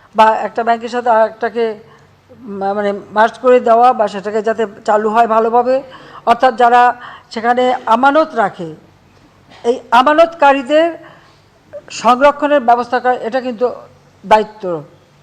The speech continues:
রাষ্ট্রের দায়িত্ব, এবং সেটাই পালন করার চেষ্টা করা হচ্ছে। তারপরেও কিছু মানুষ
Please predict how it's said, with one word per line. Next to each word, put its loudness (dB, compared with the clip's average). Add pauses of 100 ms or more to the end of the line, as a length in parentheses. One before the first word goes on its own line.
(640)
রাষ্ট্রের 2
দায়িত্ব, -4 (420)
এবং -8
সেটাই -2
পালন -2
করার -2
চেষ্টা -12
করা -10
হচ্ছে। -20 (1500)
তারপরেও 4
কিছু -8
মানুষ -2